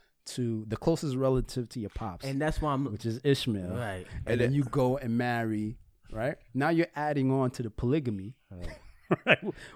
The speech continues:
Speaker 1: Which is, we understand, although that was the culture, that wasn't God's will. And
Speaker 3: Yeah.
Speaker 1: none of the situations in the Old Testament where you see a man with multiple wives, does that fall into the will of God?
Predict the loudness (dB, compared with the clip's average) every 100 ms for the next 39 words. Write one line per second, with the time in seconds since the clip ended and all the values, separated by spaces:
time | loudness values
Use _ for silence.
0 | -2 2 4 4 2 -4 -18 _ 4 6
1 | 6 2 0 0 0 0 0 4 6 6
2 | 4 0 -2 -4 -4 -4 -6 -4 -2 -2
3 | 2 4 4 2 -4 -8 _ _ _ -18
4 | -2 0 0 -4 4 4 4 -2 -14 _
5 | -4 -2 -2 0 4 6 6 4 2 0
6 | -4 -2 -4 -2 -2 -2 -4 -4 -6 -4
7 | -8 -8 -10 -12 -18 -20 _ -8 -6 -4
8 | -6 -8 -8 -6 -8 -12 _ _ -4 -2
9 | 0 0 -2 -4 -2 -2 -2 -6 -6 -4
10 | -2 -2 -4 -6 -10 -4 -2 0 -2 -4
11 | -6 -4 -4 -6 -10 -10 -10 -12 -16